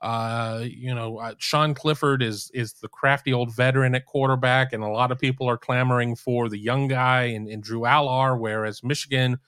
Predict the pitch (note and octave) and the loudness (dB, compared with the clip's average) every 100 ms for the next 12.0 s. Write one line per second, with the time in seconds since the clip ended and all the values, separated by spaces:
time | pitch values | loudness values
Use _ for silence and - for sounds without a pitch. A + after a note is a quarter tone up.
0 | _ _ _ _ _ A2 B2+ A#2 A2+ C3+ | _ _ _ _ _ -2 0 0 0 2
1 | C#3+ - C3+ C3 B2 A2 A2 C3 D3 C3+ | 2 2 2 2 2 -4 0 2 2 0
2 | C3 C3 C3 B2+ B2 B2 C3+ C3 B2+ F#3+ | 2 2 4 4 2 0 -2 -2 -2 -4
3 | - G#3 D#3+ E3 D3+ D3 C#3 C#3 B2+ A2+ | -2 -2 0 -4 -2 -2 -2 0 -2 0
4 | C3+ D3+ D#3+ A#2 A2 - _ _ _ - | 0 0 -2 -4 -4 -6 _ _ _ -4
5 | C3 C#3 C3+ C3+ D#3 D#3+ D#3 D3+ F3 F3+ | 0 2 2 0 -4 -4 -4 -2 -2 -2
6 | E3+ F#3+ G#3+ F#3 - E3+ E3 D3 C#3 B2+ | 0 0 0 -2 -2 -2 0 -2 -2 0
7 | C#3 C3+ C3 C3 B2+ A#2 - B2+ A#2+ A2 | 0 0 -2 -2 -4 -4 -8 -4 -4 -4
8 | A2 B2+ A#2+ C3+ B2+ A2+ A2+ A#2 A2 G#2 | -6 -8 -2 -2 -2 -4 -4 -2 -4 -8
9 | - G2+ G2+ G#2+ B2 C#3 D4+ D#4+ D#3 A#2+ | -10 -8 -6 -2 0 2 2 0 -2 -4
10 | A2 G#2+ B2 A#2 G#2 G#2 G2 A#2+ B2 B2+ | -4 -4 -2 -2 -4 -8 -8 -6 -6 -6
11 | G#2 G2+ G#2 G2+ G#2+ G2+ B2+ B2+ A#2+ G#2+ | -8 -8 -8 -6 -6 -6 -2 0 0 -2